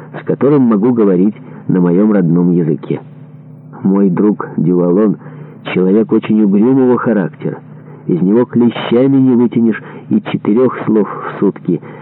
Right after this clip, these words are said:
Что же касается двух наших пленников, то они, понятно, не очень расположены разговаривать". "Они, кажется, заядлые роялисты", — заметил Грослоу. "Вот именно". Тем больше у них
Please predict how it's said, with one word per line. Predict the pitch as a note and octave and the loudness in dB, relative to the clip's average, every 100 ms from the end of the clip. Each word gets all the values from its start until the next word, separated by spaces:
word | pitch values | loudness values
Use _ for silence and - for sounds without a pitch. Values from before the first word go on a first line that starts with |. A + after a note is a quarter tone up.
| - | -18
Что | - - G2+ | -12 -4 -4
же | |
касается | G2+ G#2 A2 G#2+ G2 G2 | -2 -2 0 0 0 -2
двух | F2 G#2 - | 0 0 0
наших | G2+ G2 G2 - | -2 -2 -4 -2
пленников, | G2+ A2+ A2+ F2+ E2 D2 - - - - | 0 2 2 0 -2 -6 -12 -20 -20 -8
то | - | -4
они, | D2+ G2+ | 0 0
понятно, | A#2 G2+ G2+ G2+ F#2+ F2+ - - - - | 0 0 0 0 -2 -4 -6 -20 -18 -8
не | A2 A#2 | 0 2
очень | A2+ G#2+ - E2+ D#2+ | 4 2 0 -2 -2
расположены | F2 - F#2 F2 F2+ F2+ F2 - - | -4 -2 -2 0 0 0 -2 -8 -10
разговаривать". | - F2 F2 F#2 E2+ D2+ C#2 A1 - - - - - - - - - - - - - | -4 -2 0 0 0 -2 -4 -6 -12 -20 -20 -20 -20 -20 -20 -20 -20 -20 -20 -20 -6
"Они, | C2+ F2 | -2 -2
кажется, | - F#2+ G#2 - | 0 -2 -2 -2
заядлые | A#2+ G2 G2+ F#2 G2 G#2+ G#2+ G#2+ | -2 2 2 4 2 2 2 4
роялисты", — | G#2 G2 G2 F3 - - - - - - - | 4 4 4 2 -2 -8 -8 -8 -20 -20 -8
заметил | F2 F#2+ F#2 F2 F2+ E2+ - - | -2 2 2 0 -2 -2 -4 -6
Грослоу. | F#2+ F2+ F2 - E2 C#2+ C#2 C2 - - - - - | -2 0 -2 -2 -2 0 -2 -4 -10 -20 -20 -20 -4
"Вот | E3 F3+ - | -2 0 0
именно". | D#3 B2 A2+ - - - - - - - - - | -2 -2 -4 -8 -20 -20 -20 -20 -20 -20 -20 -4
Тем | G2+ A#2+ G#2 | 0 2 4
больше | C3 D#3+ D3+ - | 4 2 0 0
у | D3 C3+ | 2 4
них | C3+ C3+ - | 2 0 -4